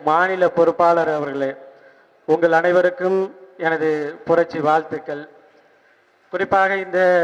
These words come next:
கூட்டத்தினை ஏற்பாடு செய்ய வேண்டும் என்று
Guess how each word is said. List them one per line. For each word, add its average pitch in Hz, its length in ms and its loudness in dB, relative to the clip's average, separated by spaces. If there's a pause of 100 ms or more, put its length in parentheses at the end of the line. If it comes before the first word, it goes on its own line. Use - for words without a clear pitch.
(500)
கூட்டத்தினை 190 500 -4
ஏற்பாடு 180 960 -2
செய்ய 180 300 -6
வேண்டும் 175 320 -4
என்று 170 600 -4